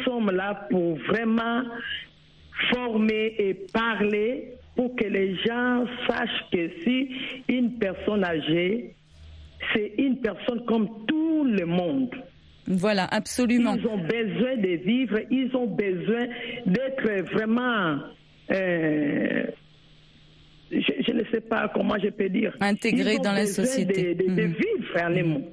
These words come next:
Speaker 2: Merci beaucoup, Déborah. Restez avec nous. Pour terminer, écoutons, euh, Rita Job. Hein, c'est une ancienne footballeuse internationale camerounaise.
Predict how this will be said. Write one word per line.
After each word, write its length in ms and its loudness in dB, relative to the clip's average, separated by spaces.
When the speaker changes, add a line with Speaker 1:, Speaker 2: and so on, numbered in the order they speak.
Speaker 2:
Merci 300 2
beaucoup, 280 2
Déborah. 420 2
Restez 340 0
avec 320 2
nous. 140 4
Pour 180 -2
terminer, 460 2
écoutons, 540 2
euh, 420 4
Rita 560 2
Job. 360 2
Hein, 120 2
c'est 240 -2
une 120 2
ancienne 340 2
footballeuse 540 2
internationale 920 0
camerounaise. 680 2